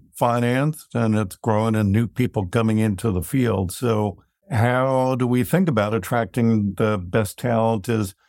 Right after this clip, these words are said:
what is your mission? Is that mission clear?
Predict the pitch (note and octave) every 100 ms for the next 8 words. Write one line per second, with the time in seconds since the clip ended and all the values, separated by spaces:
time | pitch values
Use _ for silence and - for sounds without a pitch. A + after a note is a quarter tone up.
0 | _ _ C3 B2+ F3 D3 C#3 - A#2+ A2
1 | A#2 C3 - G2 F2+ F2+ _ _ _ A#2
2 | A2+ G2+ B2+ A#2+ A#2+ A#2 - G#2 - B2
3 | A2+ A2+ A#2 A2